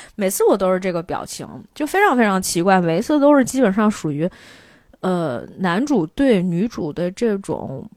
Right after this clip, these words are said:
暴力的侵犯行为或者是亲密行为，嗯，然后就是女主就就范了啊，半推半就，嗯，虽然就是前面是男主强迫的，后面呢我也就同意了。我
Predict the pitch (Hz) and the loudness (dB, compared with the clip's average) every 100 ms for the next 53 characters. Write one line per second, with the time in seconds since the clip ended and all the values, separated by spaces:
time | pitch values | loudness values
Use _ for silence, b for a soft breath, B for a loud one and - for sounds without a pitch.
0 | _ - 349 254 175 175 175 151 - - | _ 0 2 2 0 -4 -6 -6 -10 -10
1 | 123 78 - - - 185 - 190 156 - | -10 -10 -12 -8 -6 -6 -4 -6 -8 -12
2 | 123 110 85 196 190 175 170 170 - 202 | -12 -12 -12 -6 -6 -4 -6 -6 -4 -2
3 | 190 185 165 - - 85 - - - _ | -2 -2 -6 -10 -12 -12 -12 -14 -18 _
4 | - 165 151 143 175 175 240 226 202 208 | -10 -8 -8 -8 -6 -2 0 0 -2 -4
5 | 202 175 180 269 294 - 214 202 - 302 | -2 -2 -2 -2 -2 0 0 0 2 2
6 | 254 381 381 180 - 170 165 233 214 240 | 4 4 4 2 0 -8 -4 -4 0 2
7 | 233 226 202 220 220 - 170 B B B | 2 2 0 -2 -4 -6 -10 B B B
8 | B - 277 269 240 254 220 - 175 175 | B -8 0 0 2 0 0 0 -2 0
9 | 220 240 226 180 180 190 190 214 - 165 | 0 2 0 0 0 0 0 -2 -4 -6
10 | 196 262 208 139 190 - 285 233 185 160 | 2 2 2 -4 -8 -4 -2 -2 -2 -4
11 | 185 226 180 180 170 208 240 - B B | -4 -4 -4 -6 -6 -4 -4 -6 B B
12 | B B B B - | B B B B -2